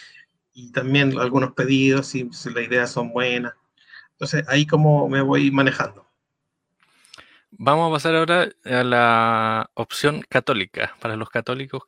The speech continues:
Speaker 2: que no sé si verán el programa,
Speaker 1: Mm.
Speaker 2: pero, eh, elegí tres de católicos. Vamos a partir, yo diría, por el más conocido, que de hecho esta fotografía también, eh, yo, me, si no me equivoco, la vi en la página de la iglesia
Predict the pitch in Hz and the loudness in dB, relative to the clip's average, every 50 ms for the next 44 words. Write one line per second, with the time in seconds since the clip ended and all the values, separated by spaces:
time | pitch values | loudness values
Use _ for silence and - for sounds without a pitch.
0 | _ _ _ - - - 120 113 - - 120 - 131 123 120 120 120 127 127 131 | _ _ _ -20 -18 -16 -14 -12 -12 -12 -10 -8 -6 -6 -6 -4 -4 -4 -4 -6
1 | 123 - - 127 123 117 120 117 120 - 151 139 135 - - - - - - _ | -6 -4 -2 -2 -2 -2 -2 -4 -4 -2 -2 -4 -4 -6 -12 -20 -20 -20 -20 _
2 | _ - 156 160 170 196 202 - - - 135 139 139 135 - 92 - - - 123 | _ 2 4 4 4 4 2 2 0 0 2 2 2 2 0 -4 -8 -8 -6 -2
3 | 131 131 131 127 127 - - 143 - 151 165 175 - - - - - - - _ | 0 0 0 0 0 -2 -2 -4 -2 0 0 0 -2 -4 -10 -16 -18 -20 -20 _
4 | - 113 117 127 127 131 127 - - 120 - - - - - - - - - - | -18 -8 -4 -2 -2 0 0 -2 -2 -4 -4 -6 -8 -10 -12 -16 -20 -20 -20 -20
5 | _ _ 139 170 190 185 185 156 - 196 190 - - 139 143 151 147 143 147 151 | _ _ 4 4 6 6 4 4 2 0 0 -2 -2 0 2 4 4 4 4 2
6 | 156 147 135 127 123 131 143 - - 147 151 156 143 - 151 120 117 127 160 175 | 2 2 0 0 0 0 0 -2 -2 -4 -6 -6 -4 -2 0 0 0 -2 -4 -8
7 | - _ _ _ _ - - 107 104 107 113 - - - 127 - - 131 - - | -14 _ _ _ _ -8 -4 -2 -2 0 -2 -2 -4 -4 -6 -4 -4 -6 -6 -4
8 | 117 117 110 110 - - 131 135 131 131 120 117 113 113 117 123 139 156 175 - | -4 -4 -4 -4 -4 -4 -6 -4 -4 -4 -4 -4 -4 -2 -2 -2 -2 -6 -10 -14
9 | _ - _ _ - - - _ - 120 120 120 120 120 120 117 117 117 113 113 | _ -20 _ _ -20 -20 -20 _ -2 0 2 2 2 2 2 2 2 2 2 0
10 | 113 104 - - 117 113 107 139 175 185 185 - - - - - 147 147 156 165 | 0 -4 -6 -8 -8 -2 2 4 4 4 2 -2 -6 -8 -8 -6 -4 -4 -2 -2
11 | 165 180 175 - 170 156 131 127 139 156 170 170 160 147 135 - 156 151 - 160 | -2 -2 -2 0 2 2 4 4 2 0 0 0 0 0 0 0 -2 -4 -4 -4
12 | 160 156 151 135 117 104 98 101 110 151 175 - - 220 - - | -4 -4 -2 -2 -2 -4 -2 -2 -2 -4 -4 -2 -2 -2 -2 -2